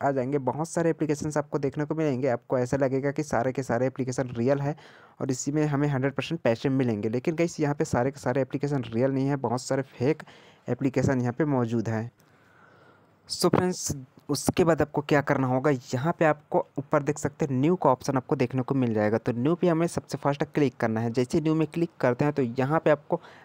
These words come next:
रेटिंग का भी ऑप्शन मिल जाता है। तो फ़ोर पॉइंट फ़ाइव की रेटिंग वाला हमें सिलेक्ट करना है।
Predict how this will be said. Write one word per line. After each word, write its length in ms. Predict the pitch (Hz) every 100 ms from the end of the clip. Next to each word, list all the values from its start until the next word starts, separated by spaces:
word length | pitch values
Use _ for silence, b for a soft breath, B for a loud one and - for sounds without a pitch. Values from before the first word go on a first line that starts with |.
| 127
रेटिंग 360 | 120 127 160
का 80 | 156
भी 120 | 139
ऑप्शन 260 | 139 - 147
मिल 180 | 143 131
जाता 240 | 113 113
है। 40 | 107
तो 120 | 113
फ़ोर 240 | - 160
पॉइंट 220 | 165 170
फ़ाइव 240 | - 139 147 -
की 60 | 135
रेटिंग 300 | 127 160 147
वाला 140 | 143
हमें 260 | 135 147 156 - -
सिलेक्ट 320 | - 151 - - -
करना 220 | 143 117
है। 120 | 113